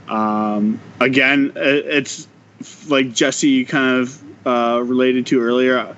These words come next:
I love ancient history, any kind of history based off of, like, Roman, uh, Greek, Egyptian history, stuff like that. So it, uh, it's kind of, like, near and dear to my heart. Um,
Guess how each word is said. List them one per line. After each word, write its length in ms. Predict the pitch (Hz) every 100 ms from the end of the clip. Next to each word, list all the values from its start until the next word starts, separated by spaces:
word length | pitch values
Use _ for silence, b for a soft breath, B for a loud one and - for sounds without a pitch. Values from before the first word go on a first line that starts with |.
| B B -
I 160 | 123
love 540 | 135 127 123 127 131 - - 123 - _ - _ -
ancient 380 | 131 123 131
history, 680 | 120 123 - 135 127 131 123 B B B -
any 240 | 120 123
kind 200 | 113 123
of 180 | 120 113
history 600 | 147 143 - 139 135 131
based 420 | 120 135 127 -
off 240 | 123 120
of, 180 | 135 120
like, 240 | 127 120 113 - B -
Roman, 720 | 127 131 131 131 127 127 127 120
uh, 320 | 120 117 117
Greek, 640 | 120 - 123 127 123 - - -
Egyptian 500 | 127 123 127 - 127
history, 380 | 127 117 135 120
stuff 240 | - 123
like 160 | 127 110
that. 220 | 120 120
So 380 | - 127 117 113 B B B -
it, 300 | 117 110 -
uh, 260 | 123 113 107
it's 220 | 123 120
kind 160 | 147 135
of, 80 | 127
like, 160 | 123
near 180 | 123 127
and 100 | 127
dear 160 | 123 123
to 80 |
my 140 | 123 120
heart. 320 | 127 139 139 B B B -
Um, 480 | 113 117 120 120